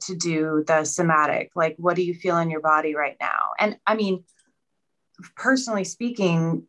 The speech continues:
the pandemic hit and I fucking was losing my shit. Like, I didn't know what,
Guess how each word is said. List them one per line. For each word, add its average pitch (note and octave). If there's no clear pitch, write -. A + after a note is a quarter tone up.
the F#3+
pandemic F#3
hit D#3+
and F3
I E3+
fucking D#3
was E3
losing F3+
my D#3
shit. -
Like, D#3+
I F#3
didn't F#3
know F#3
what, F3